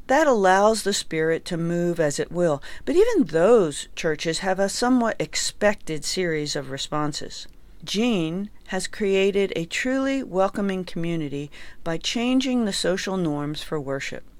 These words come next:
I was most touched when she said, "I walk through the door how I am." Isn't that how God meets us, just the way we are? And how can we claim to be welcoming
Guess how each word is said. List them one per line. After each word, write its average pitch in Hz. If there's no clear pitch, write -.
I 220
was 208
most 220
touched -
when 160
she 175
said, 147
"I 165
walk 208
through 247
the 208
door 165
how 156
I 151
am." 131
Isn't 247
that 170
how 165
God 151
meets 147
us, -
just 170
the 170
way 160
we 160
are? 165
And 214
how 294
can 302
we 226
claim 220
to 196
be 160
welcoming 151